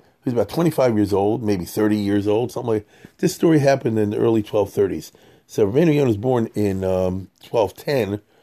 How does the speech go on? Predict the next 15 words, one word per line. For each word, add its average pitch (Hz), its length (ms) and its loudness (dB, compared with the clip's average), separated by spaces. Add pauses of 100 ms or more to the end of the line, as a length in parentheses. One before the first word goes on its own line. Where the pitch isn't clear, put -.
(300)
He - 120 0
was 370 100 6
a 349 40 4
guy 330 80 4
twenty-two, 202 460 -2
twenty-three, 175 420 -2
twenty-five 131 440 -2
years 110 120 2
old. 85 200 0 (220)
Yeshiva 180 380 0
Hacker, 135 320 2
as 92 100 -4
we 95 100 -2
call 82 220 -2
today, 78 360 -4